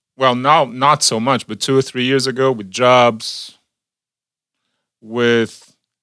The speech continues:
disposable income, and they're going, "This is great. So what, what are we gonna do?" White folks have been going to malls and consuming and gathering the entire lives.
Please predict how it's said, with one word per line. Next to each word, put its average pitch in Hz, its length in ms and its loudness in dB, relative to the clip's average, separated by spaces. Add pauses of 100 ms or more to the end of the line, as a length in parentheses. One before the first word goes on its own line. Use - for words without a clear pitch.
disposable 113 760 -2
income, 123 760 -6 (500)
and 131 160 -6
they're 143 80 0
going, 131 600 -2 (440)
"This 98 220 -20
is 110 120 -20
great. 131 400 0 (440)
So 113 480 -2
what, 113 420 -2 (480)
what 117 240 0
are 120 80 2
we 123 120 -2
gonna 131 260 2
do?" 156 400 2 (920)
White 135 300 0
folks 156 380 0
have 135 200 -2
been 139 460 -2
going 135 260 -2
to - 100 -12
malls 127 440 0
and 123 160 -8
consuming 131 720 -8
and 113 160 -2
gathering 120 760 2
the 113 100 -4
entire 123 400 0
lives. 139 680 2